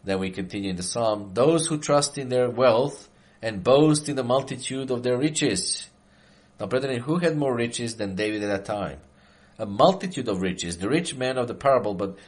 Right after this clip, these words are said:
cannot give a ransom for himself, because none of them can by any means redeem his brother, nor give to God a ransom for him.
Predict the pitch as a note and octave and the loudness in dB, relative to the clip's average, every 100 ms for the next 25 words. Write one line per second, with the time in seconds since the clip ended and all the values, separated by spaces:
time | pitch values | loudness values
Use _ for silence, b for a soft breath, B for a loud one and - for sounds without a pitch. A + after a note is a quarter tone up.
0 | B - G#2+ A#2 - A2+ A2 G#2 F#2+ C3 | B -12 -8 -6 -8 -8 -4 0 0 -2
1 | C3 B2 B2 A#2+ A#2 - A2 G2+ - A2+ | -6 -8 -10 -10 -10 -6 -4 -6 -6 -2
2 | B2 C3 - b b b F#2+ D#3 G3+ F3 | 0 -2 -6 b b b 4 6 8 8
3 | D#3+ D#3+ E3+ - B B B2 A#2 A#2 G#2+ | 6 6 2 -10 B B -2 4 6 6
4 | A#2 C3+ G3+ F3+ D3 C#3+ C#3+ - - - | 4 -2 0 0 0 0 0 -2 -4 -10
5 | A#2 A2 F#2+ C#3 D3+ D#3 D3+ C#3+ B2+ A#2 | -6 -4 -2 2 2 2 0 0 0 4
6 | A#2 F#2+ E2+ - B B G#2+ C3 A#2+ G2 | 4 6 0 -4 B B 2 4 4 6
7 | F3+ F3+ F#3+ D3 C3 C3+ C3 A2+ G#2+ A#2 | 6 6 2 6 8 8 4 -2 2 4
8 | D3 D3 D3 - A#2+ A2+ - D2+ | 4 2 -2 0 2 2 -2 -10